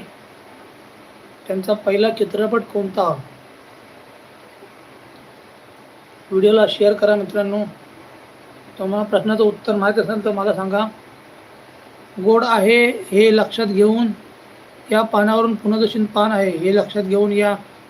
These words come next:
पाण्यावर पुनर्दर्शित नमस्कार, नमस्कार, पण हे एक हजार कोटी रुपये खर्च करून पाण्यावर नमस्कार, नमस्कार आहे बाबा. टोटल कोकणी, अं,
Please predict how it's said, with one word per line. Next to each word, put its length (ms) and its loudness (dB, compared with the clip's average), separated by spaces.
पाण्यावर 260 0
पुनर्दर्शित 560 -4
नमस्कार, 440 -4
नमस्कार, 420 -6
पण 200 -4
हे 160 -2
एक 100 -2
हजार 220 -2
कोटी 240 -2
रुपये 280 -2
खर्च 140 -4
करून 200 -2
पाण्यावर 340 0
नमस्कार, 420 -4
नमस्कार 380 -4
आहे 380 0
बाबा. 320 -2
टोटल 360 4
कोकणी, 500 2
अं, 640 -4